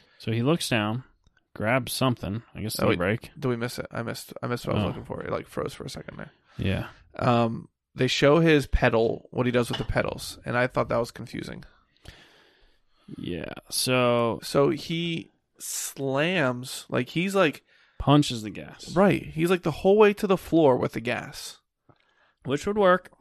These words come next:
Speaker 1: but it accelerate. That's a way to initiate drift that accelerates you. So if you already have a lot of speed coming into a corner,
Speaker 2: Right.
Speaker 1: you'd wanna grab the e-brake to initiate.
Speaker 2: Right. It's way too, it's way too much speed. And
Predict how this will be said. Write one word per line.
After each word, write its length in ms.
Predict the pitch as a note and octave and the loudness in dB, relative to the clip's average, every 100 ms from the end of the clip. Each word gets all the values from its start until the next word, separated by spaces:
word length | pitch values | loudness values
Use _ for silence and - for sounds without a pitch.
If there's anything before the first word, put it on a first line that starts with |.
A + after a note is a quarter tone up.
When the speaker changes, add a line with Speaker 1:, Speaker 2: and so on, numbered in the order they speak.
| - | -2
Speaker 1:
but 200 | B2 C3+ | 2 4
it 80 | C3 | 2
accelerate. 680 | - - E3 F3 D#3 C3 | 0 0 4 6 4 2
That's 240 | - D3 - | 0 0 2
a 80 | E3 | 2
way 360 | D3+ D3+ D3+ | 4 4 4
to 140 | C#3 C#3+ | 2 2
initiate 380 | C3+ B2+ B2+ | 2 2 0
drift 280 | A2 B2 A#2+ | 2 2 2
that 120 | A#2 A2 | -2 -4
accelerates 720 | - - A#2 A2 F2+ E2+ - | -4 0 2 2 0 -6 -12
you. 200 | - - _ _ _ - | -12 -14 _ _ _ -8
So 60 | A2+ | -2
if 60 | |
you 80 | A#2+ | 4
already 160 | F3 G3+ | 6 8
have 100 | F3 | 8
a 40 | |
lot 160 | D3+ C#3 | 8 6
of 40 | |
speed 240 | - C#3+ C3 | 4 2 2
coming 280 | B2 B2 | 0 0
into 220 | A#2 A2+ G#2+ | 0 2 0
a 60 | |
corner, 540 | G2+ - B2 A2+ G2 A2 | -2 0 2 4 2 -4
Speaker 2:
Right. 340 | - C3 B2+ G#2 | 0 2 4 2
Speaker 1:
you'd 120 | G2+ | 2
wanna 180 | G#2+ G#2+ | 2 4
grab 240 | A2+ A2+ | 6 6
the 80 | G#2 | 6
e-brake 360 | A#2+ B2 G2+ - | 6 6 4 0
to 100 | F2 | -4
initiate. 560 | D#2+ A2 D#2 C#2 - - | -4 -4 -6 -8 -10 -10
Speaker 2:
Right. 240 | G#2+ E2 - _ _ | -6 -6 -8 _ _
It's 160 | C3+ C#3+ | -6 2
way 220 | D3 C#3 | 4 4
too, 320 | - A2+ - | 2 -4 -6
it's 160 | - - | -6 -2
way 140 | A2+ | -2
too 140 | - G2+ | -4 -8
much 160 | - | -10
speed. 320 | - - - - - _ _ _ _ _ | -10 -10 -12 -14 -20 _ _ _ _ _
And 540 | C3+ B2+ B2 A#2+ A#2+ | 0 2 2 -2 -8